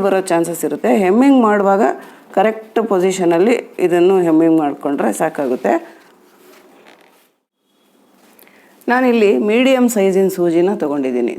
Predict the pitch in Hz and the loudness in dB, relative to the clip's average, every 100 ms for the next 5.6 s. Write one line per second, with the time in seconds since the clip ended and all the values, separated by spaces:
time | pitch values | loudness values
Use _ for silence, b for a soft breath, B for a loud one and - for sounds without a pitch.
0 | 180 202 233 240 240 226 185 185 196 175 | 0 2 4 4 2 2 0 0 -2 0
1 | 180 185 170 - 147 147 156 214 170 156 | 2 2 -2 -4 -2 0 0 -2 -2 0
2 | 147 127 123 - 160 175 160 139 - 311 | 0 0 -2 -2 0 2 2 2 2 -2
3 | B B B 247 240 240 196 202 - 269 | B B B -2 0 2 0 -2 -4 0
4 | 247 220 214 180 143 127 - 180 185 202 | 2 2 2 2 2 0 -4 -4 0 0
5 | 208 208 208 208 202 190 | 0 0 2 2 2 2